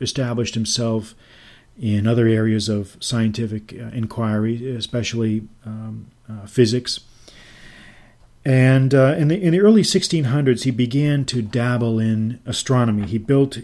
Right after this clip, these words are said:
he, I think, according to the sources, they say he built his first telescope in sixteen oh nine.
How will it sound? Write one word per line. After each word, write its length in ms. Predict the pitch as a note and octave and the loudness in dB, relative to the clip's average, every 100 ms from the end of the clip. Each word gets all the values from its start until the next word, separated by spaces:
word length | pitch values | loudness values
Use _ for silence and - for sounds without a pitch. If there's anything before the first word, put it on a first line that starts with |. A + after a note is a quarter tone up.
| - | -10
he, 320 | C3 D3 D3 C#3+ | -6 -6 -6 -6
I 140 | C#3 | -6
think, 260 | D#3+ D#3 - - - - - - - | -6 -8 -10 -20 -20 -20 -20 -20 -20
according 300 | - F#3 F3 | 2 4 4
to 80 | C#3+ | 4
the 100 | C3+ | 2
sources, 560 | - E3 D3+ C3+ A#2+ | 4 4 4 2 2
they 100 | B2+ | 2
say 280 | B2 - C3+ | 0 2 0
he 120 | A#2 | 0
built 360 | A2+ C3 E3 D#3 | -2 0 0 0
his 340 | B2+ A2+ - - | -4 -2 -4 -8
first 540 | - D#3+ E3 D3+ - - | -6 0 0 0 -6 -6
telescope 640 | D3 C#3 - - G#2 - | -2 -2 -2 -2 -4 -2
in 100 | G#2+ | -4
sixteen 420 | - - - C3 | -4 -4 -2 -2
oh 140 | A#2 G#2+ | 0 0
nine. 440 | G#2 F#2+ G#2 G#2 | 0 -4 -10 -14